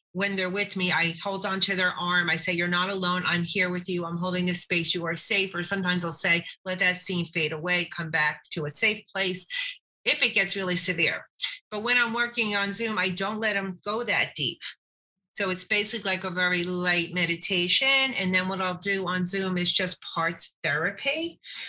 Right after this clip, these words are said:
where I'm working with letting the different parts of them come forward that are in conflict with each other. And then we're gonna look for where the pattern is there.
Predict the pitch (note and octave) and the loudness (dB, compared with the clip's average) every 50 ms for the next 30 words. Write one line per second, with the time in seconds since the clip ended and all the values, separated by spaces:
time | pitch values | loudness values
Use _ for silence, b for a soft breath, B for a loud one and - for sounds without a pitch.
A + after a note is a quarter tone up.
0 | B B _ F3+ F3+ F#3 F#3 F3 F#3 F#3 F3+ F#3+ F#3+ F#3 - G#3+ G3 F#3+ F#3 F#3 | B B _ 2 2 2 2 2 0 0 0 0 -2 -2 -2 -2 0 0 0 -2
1 | F3+ - - F3+ F#3 F3+ F3+ F#3 F#3 F#3+ F3+ F3+ F3 F3+ F3+ F3+ G3 F#3+ F#3+ F3+ | -2 -6 -4 -2 0 0 0 0 0 0 0 0 0 0 0 0 0 -2 -2 -4
2 | - - F#3 F3+ F3+ F3+ - F#3+ E3+ F3 F3+ E3 E3 F3 - - - F#3+ F3 F3+ | -4 -2 -2 -2 0 -2 -4 -4 0 0 0 0 0 -2 -4 -2 -2 0 0 0
3 | F3+ - - - D4+ D#4 C#4+ A3 F#3 F#3 F3 F3 F3+ E3 D#3+ E3 D#3+ E3 F3 - | -2 -4 -8 -4 -2 -2 -2 -2 -2 -4 -2 0 0 0 0 0 -2 -2 -4 -4
4 | - - A3+ A3 G#3+ G#3+ - A3 G#3 - F#3 F3 F3+ - E3+ E3+ E3+ - F3+ E3 | -2 2 2 2 2 0 -2 -4 -4 -2 -4 -4 -2 -2 -2 0 0 0 2 2
5 | D#3+ E3 E3 D#3+ - - F3 E3+ E3+ E3+ E3+ E3+ D#3+ E3+ E3+ E3+ E3 F3 F3 - | 2 2 2 2 2 2 2 2 2 2 2 0 0 0 -2 0 -2 -4 -6 -4
6 | - F3+ E3+ E3 D#3+ D#3 D3+ - - - F3+ E3 D#3+ D#3+ D#3 D3 D3 D3 D3 - | -4 -4 -2 -2 -2 -4 -6 -6 -2 0 0 2 2 0 0 -2 -2 -4 -4 -6
7 | - - D#3+ C#3 - - - | -4 -2 -2 -2 -2 -6 -8